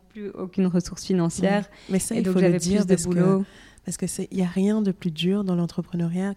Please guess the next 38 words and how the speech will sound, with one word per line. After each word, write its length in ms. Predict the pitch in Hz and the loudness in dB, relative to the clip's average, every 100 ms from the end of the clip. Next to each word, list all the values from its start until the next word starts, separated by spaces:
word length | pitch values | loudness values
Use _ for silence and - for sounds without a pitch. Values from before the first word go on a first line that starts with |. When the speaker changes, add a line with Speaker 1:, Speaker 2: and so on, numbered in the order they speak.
| - | -8
Speaker 2:
que 160 | 185 | -8
ces 180 | 175 180 | -6 -2
moments 380 | 170 165 175 185 | -2 0 -2 -2
où, 200 | 165 165 | -2 -2
euh, 60 | 160 _ _ - - _ - | -4 _ _ -20 -20 _ -6
où 60 | |
tu 180 | 180 - | -6 -4
es 80 | 185 | -6
asphyxié 640 | - - - 185 - 208 214 | -8 -12 -6 -6 -2 -2 -2
financièrement. 840 | - 196 180 175 180 180 190 180 - | -2 0 0 0 -2 -2 -4 -6 0
Speaker 1:
Mhm. 320 | 208 190 190 - | 0 2 -2 -6
Speaker 2:
Tu 100 | - | 0
ne 80 | 196 | 2
peux 240 | 190 - | 2 -2
pas 220 | 208 226 220 | -2 0 0
ne 120 | 196 | 0
pas 140 | 196 | 2
investir 480 | 190 185 175 - 185 | 0 0 -2 -2 -4
dans 100 | 180 | -4
ta 140 | 175 | -4
soci-, 380 | 170 - 165 - - | -8 -10 -14 -14 -10
dans, 260 | 196 165 165 | -6 -6 -6
dans 200 | 170 165 | -6 -6
ton 300 | - 165 160 | -4 -4 -2
bébé, 380 | 156 156 180 208 | -2 0 0 0
dans 120 | 170 | -2
ton 140 | - 165 | -6 -4
business. 500 | 165 180 202 - - _ _ - - - | -4 -4 -6 -8 -18 _ _ -20 -16 -2
Mais 60 | |
en 40 | 175 | 2
même 120 | 170 | 2
temps, 140 | 170 208 | 0 -4
tu 120 | 180 | -4
dois 160 | 165 | -2
vivre, 340 | 160 180 202 - | -2 -2 -4 -4
tu 120 | - | -4
dois 120 | 190 170 | 0 2
manger, 440 | 165 165 180 208 | 0 -2 -2 -4